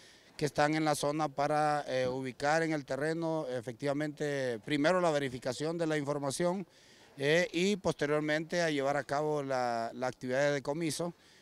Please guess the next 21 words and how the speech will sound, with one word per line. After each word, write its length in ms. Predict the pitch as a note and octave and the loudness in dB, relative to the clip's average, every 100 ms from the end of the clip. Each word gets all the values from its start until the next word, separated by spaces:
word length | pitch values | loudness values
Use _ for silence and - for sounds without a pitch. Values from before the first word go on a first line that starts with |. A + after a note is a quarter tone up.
| - B2+ | -16 -6
Eh, 400 | B2+ B2+ B2 A#2+ | -2 0 0 0
el 100 | A#2+ | -2
trabajo 400 | C3 B2+ D3 D3+ | 2 4 4 2
es 120 | - | -2
consistente, 760 | D3 C#3 A#2 - D#3 D#3+ D3+ | -4 -4 -6 -2 -2 0 -4
fuerte 500 | A#2+ D3 D#3+ - E3 | -2 -2 -2 -2 -2
y, 340 | D3 D3+ E3 E3 | 2 2 2 0
eh, 400 | C3 B2+ A#2+ A2 G2 - _ | -2 -2 -2 -4 -8 -16 _
pues 120 | A#2 | -12
día 200 | A2 C#3+ | -4 -4
con 180 | C#3 C3+ | -2 -4
día 260 | C3+ D3 C#3 | -2 0 0
se 120 | B2 | -2
están 260 | - C3 C3 | -6 -6 -4
llevando 580 | C3 C3 C3+ C3+ B2 | -4 -4 -4 -2 0
a 80 | A2+ | -2
cabo 260 | - B2 C#3 | -4 -4 -4
operaciones 500 | C3+ B2 A2+ C3 B2+ | -4 -6 -4 -6 -6
de 60 | B2+ | -6
este 160 | C#3+ | -6
tipo, 400 | B2+ D3 C#3 D#3+ | -4 -4 -4 -8